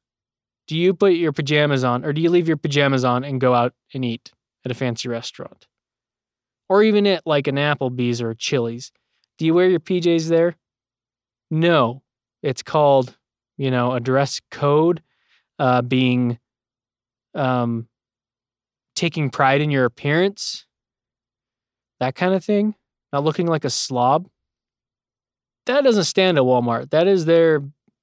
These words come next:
you can wear whatever the heck you want. And we've all laughed at the weird stuff that people have worn into Walmart before.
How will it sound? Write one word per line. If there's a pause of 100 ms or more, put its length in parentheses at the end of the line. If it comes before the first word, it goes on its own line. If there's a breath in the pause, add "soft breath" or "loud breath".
(360)
you
can
wear
whatever
the
heck
you
want.
And (200)
we've
all
laughed
at
the (1160)
weird
stuff
that
people
have
worn
into
Walmart
before.